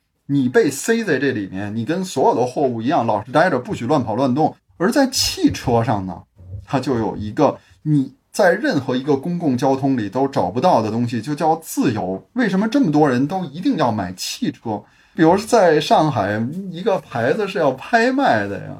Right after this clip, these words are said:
对吧？花那么多钱，你首先买一个牌子，但是那好歹你可以买呀。在北京你是要摇号的呀，而且中奖率都快赶上双色球了。也就是说，你坚持买双色球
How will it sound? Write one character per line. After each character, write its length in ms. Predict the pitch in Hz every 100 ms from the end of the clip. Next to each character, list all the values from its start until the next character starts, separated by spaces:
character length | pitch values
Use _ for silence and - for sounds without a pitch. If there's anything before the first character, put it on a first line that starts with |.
| 107
对 80 | 107
吧？ 140 | 104 110 - 156
花 220 | - 208
那 120 | 233 165
么 80 |
多 200 | 139 170
钱， 240 | 175 131 170
你 100 | 185
首 220 | - 120
先 200 | 226 220
买 200 | 190 104
一 80 | 147
个 100 | 220
牌 480 | - - - 131 254
子， 220 | - - _ _ _ _ _ _
但 160 | 294
是 140 | 269 240
那 300 | 285 262 208 _
好 180 | - 220
歹 140 | 277 285
你 80 |
可 100 | 175
以 80 | 285
买 260 | 339 156 - -
呀。 240 | 110 139 254 - _ _
在 180 | 285 208
北 220 | 151 135
京 260 | 220 285
你 140 | 180 120
是 140 | 208
要 180 | 233 135
摇 400 | 127 147 185 247
号 460 | - 359 170 117 104
的 120 | 101
呀， 220 | 98 95
而 140 | 120 160
且 160 | -
中 260 | 139 254 170
奖 220 | 120 110
率 140 | 196
都 120 | 165 226
快 160 | -
赶 240 | 131 95 110
上 120 | 127
双 240 | 233 240
色 120 | 226
球 160 | - 101 117
了。 180 | 233 - _ _
也 100 | 147
就 140 | 202 208
是 80 |
说， 120 | 202 233
你 300 | 143 120 - _ _ _
坚 260 | 240 247
持 200 | 254 180
买 180 | 190 110
双 240 | 117 185 185
色 100 | 127
球 460 | 107 104 131 202